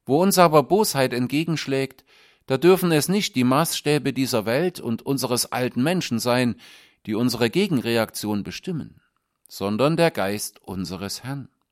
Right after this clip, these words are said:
Und wie das aussehen kann, das zeigt uns Daniel.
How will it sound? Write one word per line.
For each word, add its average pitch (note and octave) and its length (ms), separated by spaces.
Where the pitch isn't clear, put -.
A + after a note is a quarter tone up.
Und F#2+ 140
wie A#2+ 100
das D3+ 240
aussehen C3 480
kann, E3 300
das - 340
zeigt A#2+ 320
uns A#2+ 220
Daniel. C#3 540